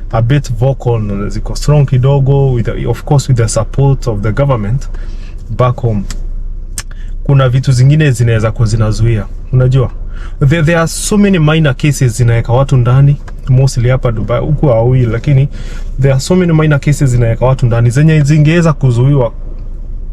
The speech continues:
na, na, na, eh, eh, kama embassy inge intervene. Una get? So unapata, let me just quote something, eh?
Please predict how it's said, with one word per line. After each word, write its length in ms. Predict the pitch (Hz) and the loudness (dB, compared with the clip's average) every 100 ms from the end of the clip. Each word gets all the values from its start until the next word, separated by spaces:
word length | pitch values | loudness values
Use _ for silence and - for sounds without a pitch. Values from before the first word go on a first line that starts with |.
| - - | -4 0
na, 240 | 131 113 - | 2 0 -2
na, 260 | 127 113 113 | 0 0 0
na, 200 | 107 117 | -2 0
eh, 580 | 123 113 110 107 107 113 - - | -2 0 -2 0 -2 -6 -8 -2
eh, 160 | 143 123 | -2 0
kama 360 | 135 131 120 | 2 2 0
embassy 400 | 127 127 110 - | 0 0 0 -2
inge 220 | 110 107 104 | -4 -4 -4
intervene. 560 | 101 101 101 110 101 - - | -4 -4 -4 -6 -6 -6 -4
Una 140 | 123 127 | 0 0
get? 300 | 127 101 - - - - - - - - - - - - - - - - - - - - - | 0 -2 -10 -12 -10 -8 -6 -6 -6 -6 -6 -8 -8 -8 -8 -6 -6 -6 -8 -8 -10 -6 -4
So 220 | 147 214 | 0 0
unapata, 840 | 196 180 160 165 147 160 147 120 117 - - - - - - - - - - - - - - - - - - - - - - - - - | 2 2 2 0 0 0 0 -2 -6 -10 -10 -10 -8 -6 -6 -6 -6 -8 -10 -12 -10 -10 -8 -6 -6 -6 -8 -8 -10 -10 -10 -8 -10 -2
let 180 | 156 196 | 0 2
me 100 | 214 | 2
just 300 | 151 156 - | 2 0 -2
quote 220 | - 139 | -2 -2
something, 360 | - 131 120 | 0 0 0
eh? 80 | 113 | -2